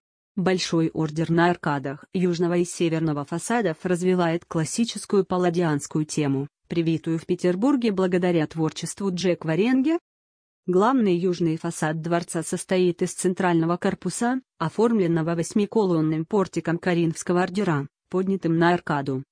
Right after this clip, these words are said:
с широкой лестницей и двумя фигурами львов по сторонам. Портик увенчан треугольным фронтоном. Боковые корпуса оформлены трёхчетвертными коринфскими колоннами и скульптурным фризом,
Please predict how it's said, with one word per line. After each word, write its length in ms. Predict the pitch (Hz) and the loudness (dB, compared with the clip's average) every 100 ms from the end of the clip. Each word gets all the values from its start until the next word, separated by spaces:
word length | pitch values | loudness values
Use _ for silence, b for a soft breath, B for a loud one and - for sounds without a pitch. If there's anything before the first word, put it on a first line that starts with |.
| _ | _
с 140 | - - | -12 -4
широкой 400 | 196 180 - 170 | 0 0 2 2
лестницей 540 | 165 - 156 - 160 | 0 -2 -6 -4 -4
и 160 | - 175 | -2 -4
двумя 440 | 165 175 175 165 | 0 2 2 0
фигурами 520 | - 185 233 254 214 | -4 -4 0 0 2
львов 360 | 196 185 214 - | 2 2 0 0
по 100 | 160 | -6
сторонам. 600 | - 170 165 156 135 131 - _ _ _ | -2 0 2 2 0 -6 -12 _ _ _
Портик 420 | 254 277 - 165 185 | 0 0 0 -2 0
увенчан 460 | 185 196 190 180 | 2 0 0 -4
треугольным 640 | - 185 175 175 160 156 151 | 2 2 4 4 2 2 0
фронтоном. 680 | 180 175 - 160 143 131 143 _ _ _ | -2 0 0 0 0 -2 -4 _ _ _
Боковые 480 | 165 160 - 180 170 | -4 -2 0 2 2
корпуса 500 | 202 190 185 180 165 | 2 -2 -2 0 0
оформлены 640 | 151 226 247 226 170 165 | 0 0 2 4 4 2
трёхчетвертными 920 | - 165 - - 190 202 190 - 175 165 | 0 -4 -4 -6 -2 0 0 2 2 2
коринфскими 720 | 185 170 165 - - 165 151 | 2 2 0 -2 -4 -2 -2
колоннами 680 | 190 175 165 156 147 139 - | 0 2 2 2 0 -2 -4
и 60 | 165 | -8
скульптурным 720 | - 208 190 - 196 175 170 | -2 -2 -2 -2 0 2 0
фризом, 560 | - 220 285 202 131 | 0 0 2 0 -4